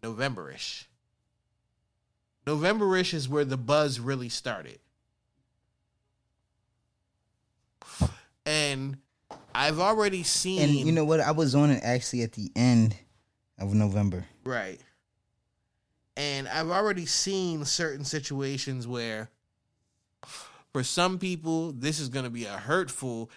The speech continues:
Speaker 1: tool for them. And I've already
Speaker 2: So it
Speaker 1: seen
Speaker 2: was actually started, uh, in, in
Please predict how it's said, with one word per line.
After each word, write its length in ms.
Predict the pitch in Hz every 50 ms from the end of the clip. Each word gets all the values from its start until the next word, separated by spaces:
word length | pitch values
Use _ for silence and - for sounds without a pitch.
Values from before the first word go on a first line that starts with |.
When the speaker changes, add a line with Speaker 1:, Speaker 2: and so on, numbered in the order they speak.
| - _ _ _
Speaker 1:
tool 320 | - - 143 131 131 127 113
for 200 | - - 120 117
them. 480 | 110 117 113 110 107 107 110 113 127 - -
And 140 | - 120 127
I've 140 | 131 123 123
already 260 | 135 135 143 143 139
Speaker 2:
So 60 | 139 143 139
it 20 |
Speaker 1:
seen 80 | 139 139
Speaker 2:
was 120 | 131 127 131
actually 360 | 139 143 151 - - 135 123
started, 580 | 113 - - - 131 127 127 127 123 123 107 -
uh, 340 | - 107 104 101 98 98 95 104 110 - _ _ -
in, 220 | 110 113 110 107 -
in 240 | - 113 107 101